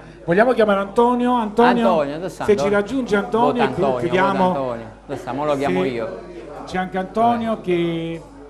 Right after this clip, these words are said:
Speaker 2: Mo lo
Speaker 1: ci,
Speaker 2: chiamo
Speaker 1: ci,
Speaker 2: io, lo chiamo
Speaker 1: ci
Speaker 2: io.
Speaker 1: lo chiami-, e inoltre vi vorrei ricordare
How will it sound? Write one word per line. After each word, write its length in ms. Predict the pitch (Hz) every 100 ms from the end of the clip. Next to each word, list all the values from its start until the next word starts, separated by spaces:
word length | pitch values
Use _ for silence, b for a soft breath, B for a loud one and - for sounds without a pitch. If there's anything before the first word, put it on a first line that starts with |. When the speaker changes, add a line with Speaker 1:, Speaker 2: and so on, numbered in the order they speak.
| - - - - - - -
Speaker 2:
Mo 100 | 135
lo 60 | 143
Speaker 1:
ci, 60 |
Speaker 2:
chiamo 160 | 175 131
Speaker 1:
ci, 100 | 170
Speaker 2:
io, 120 | 185
lo 60 | 190
chiamo 120 | 120
Speaker 1:
ci 80 | 139
Speaker 2:
io. 60 | 190
Speaker 1:
lo 100 | 190
chiami-, 340 | 190 196 226
e 280 | 214 220 240
inoltre 400 | 233 262 254 202
vi 100 | 190
vorrei 280 | 190 202 214
ricordare 680 | 190 190 202 240 240 202 190